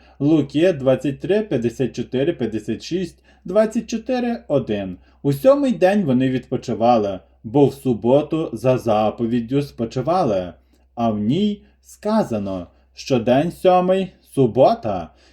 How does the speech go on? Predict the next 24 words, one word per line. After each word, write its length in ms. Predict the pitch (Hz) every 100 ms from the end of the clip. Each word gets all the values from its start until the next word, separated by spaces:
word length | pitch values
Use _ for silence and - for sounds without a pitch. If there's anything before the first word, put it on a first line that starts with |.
| _
і 100 | 165
вони 320 | 185 233 311
відновили 640 | 277 226 247 240 277 262
роботу 440 | 247 226 254 254 247
в 80 | 196
перший 420 | 170 175 196 220
день 280 | 139 151 165
тижня. 640 | 269 269 - 117 98 87 _ _
Тепер 360 | - 180 285 320
зверніть 500 | 208 185 196 240 -
увагу 380 | 135 139 135 135
на 120 | 131
те, 340 | - 147 208 220
що 240 | - 143 123
говорить 580 | 127 110 135 190 -
Святий 340 | - 139 139 117
Дух 360 | 113 196 214 _ _ _
про 200 | 170 190
зв'язок 560 | 156 185 185 247 262 -
першого 520 | 147 147 - 190 190
дня 260 | 160 175 175
тижня 540 | 180 180 160 156 160
з 140 | -
суботою. 760 | - 120 113 113 117 110 90